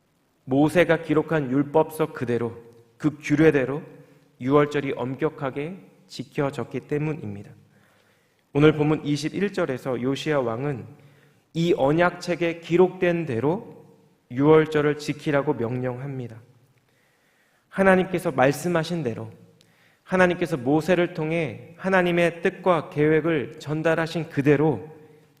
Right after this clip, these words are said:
이 유월절을 지키라고 했고, 그렇게 지킨 것이 요시야의 유월절을 특별하게 만든 요인이라는 것입니다.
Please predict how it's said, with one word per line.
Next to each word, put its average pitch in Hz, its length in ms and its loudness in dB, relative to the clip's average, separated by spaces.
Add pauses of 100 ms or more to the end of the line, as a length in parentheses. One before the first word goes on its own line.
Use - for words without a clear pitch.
(140)
이 143 220 -2
유월절을 156 600 4
지키라고 151 560 -2
했고, 165 360 -8 (420)
그렇게 175 460 4
지킨 156 420 -2
것이 170 400 -4 (480)
요시야의 147 640 2
유월절을 143 580 -2
특별하게 180 560 0
만든 120 400 -4
요인이라는 135 1080 -2
것입니다. 110 480 -12